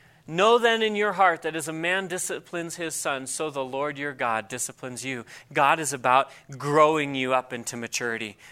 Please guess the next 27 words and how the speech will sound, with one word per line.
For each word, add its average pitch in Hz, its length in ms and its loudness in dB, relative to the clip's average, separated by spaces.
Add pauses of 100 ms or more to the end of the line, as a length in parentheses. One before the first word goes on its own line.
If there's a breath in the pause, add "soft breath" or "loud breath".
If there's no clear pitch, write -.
(140)
God 156 340 8
is 139 160 -4
about 117 380 0 (100)
forming 165 800 0
you 151 480 2 (180 loud breath)
into 165 400 -2
his 170 400 0 (160)
character. 151 720 -2 (840 soft breath)
And 110 140 -16
back 127 280 4
to 143 100 -6
remembrance 135 840 -2
and, 117 160 -8
uh, 107 140 -2 (100)
observation 135 840 0
of 107 240 -6
commands, 135 680 -2 (260 soft breath)
obedience, 135 640 -4 (260 loud breath)
observe 120 520 -2
these 113 180 -6
commands, 98 520 -12 (260 soft breath)
walking 135 600 -2
in 123 80 -6
his 117 160 -6
ways, 98 440 -6 (320 loud breath)
revering 120 560 -6
him. 101 340 -10